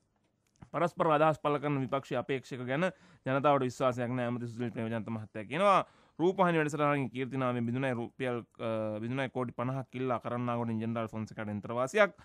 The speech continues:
ඡන්ද කටයුතු ගැන සෙවීමට මැතිවරණ නිලධාරි පිරිසක් උතුරේ චාරිකාවක. ආ, අර යාල උද්‍යානයේ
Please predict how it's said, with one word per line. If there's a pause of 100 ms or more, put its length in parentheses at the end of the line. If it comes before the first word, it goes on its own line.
(260)
ඡන්ද
කටයුතු
ගැන
සෙවීමට
මැතිවරණ
නිලධාරි
පිරිසක්
උතුරේ (120)
චාරිකාවක. (680)
ආ,
අර
යාල
උද්‍යානයේ